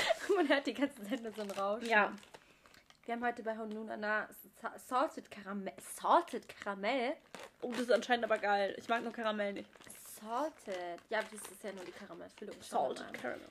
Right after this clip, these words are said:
Speaker 1: Also während du jetzt hier weiter redest, werde ich das jetzt tasten.
Speaker 2: Okay. Ähm, ja, Eva wollte sich ja dann, oder keine Ahnung, also Andreas, noch mal kurz. Das, ich hab nur mitbekommen, also das Problem von ihm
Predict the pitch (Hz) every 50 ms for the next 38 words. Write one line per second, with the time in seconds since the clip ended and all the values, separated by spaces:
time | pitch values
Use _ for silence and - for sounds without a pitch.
0 | - - - 233 208 - 226 226 247 254 254 269 - - - 254 226 214 214 -
1 | - 247 214 180 196 202 - 214 214 208 196 202 202 - - - - 202 - 208
2 | 202 - - - _ - - - - - - - - - - 233 - - 226 -
3 | 226 214 - _ _ - - - - _ _ _ _ _ _ _ _ _ _ _
4 | _ - 247 247 247 247 247 247 247 247 240 240 247 247 254 247 247 _ _ _
5 | _ _ _ _ _ _ _ _ _ _ _ _ _ _ _ _ _ _ _ _
6 | _ _ _ _ - 208 214 226 214 214 - - 294 - 349 339 302 285 285 285
7 | 277 254 262 262 240 262 240 240 226 226 - - - 269 269 - - - 294 302
8 | 285 247 214 196 - - 226 226 - - 208 214 196 180 190 - 208 196 190 208
9 | 202 - - - - - - - - - - _ _ _ _ _ _ _ _ _
10 | _ _ _ _ _ _ _ _ _ _ _ - 247 254 247 - 262 294 311 -
11 | 269 330 359 349 381 359 339 330 - 320 311 311 277 254 247 240 - - - 240
12 | 208 214 214 233 240 240 - 247 226 - 269 311 370